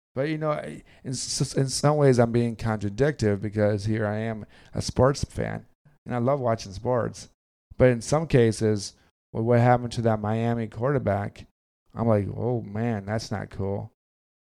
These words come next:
I mean, if, I mean, but that's all he, he has right now, supposedly. I know he's got a family and he's got his mom and his dad and his brothers and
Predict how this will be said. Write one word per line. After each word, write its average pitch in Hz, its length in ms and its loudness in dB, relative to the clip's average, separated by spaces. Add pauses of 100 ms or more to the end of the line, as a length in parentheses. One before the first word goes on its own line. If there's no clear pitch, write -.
(240)
I 113 100 -2
mean, 127 260 0
if, 127 380 -4 (1120)
I 123 60 -8
mean, 135 140 0
but 156 120 8
that's 160 180 4
all 147 200 2
he, 151 400 4 (300)
he 127 240 0
has 147 320 4
right 104 180 2
now, 98 360 -6
supposedly. 104 760 -2 (280)
I 170 60 -10
know 170 180 -6
he's 127 200 0
got 123 200 6
a 110 60 0
family 117 600 0
and 107 100 -6
he's 101 140 -10
got 104 300 0 (720)
his 110 180 -4
mom 113 380 2
and 107 80 -6
his 101 160 -6
dad 113 300 4
and 110 80 -6
his 101 160 -6
brothers 113 500 0
and 95 260 -14